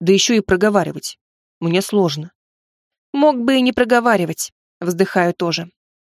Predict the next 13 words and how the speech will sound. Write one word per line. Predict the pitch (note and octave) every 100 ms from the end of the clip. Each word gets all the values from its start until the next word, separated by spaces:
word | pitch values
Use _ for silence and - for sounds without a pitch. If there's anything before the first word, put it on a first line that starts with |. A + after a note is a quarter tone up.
| _ -
И | D4
не | D4
делать | B3+ C#4+ G#3 - -
и | G#3+
так | A#3+ A3
сложный | - A3 G3+ G3
бесконечный | F3+ F#3 G#3 G3 G3 - F3+
день | G3+ A#3+
ещё | A3+ - A3+
более | A3 G#3 G3
сложным. | G3 G#3 F3+ D#3+ D#3+ - _ _ _
И | C4+
вообще, | B3 B3 - F3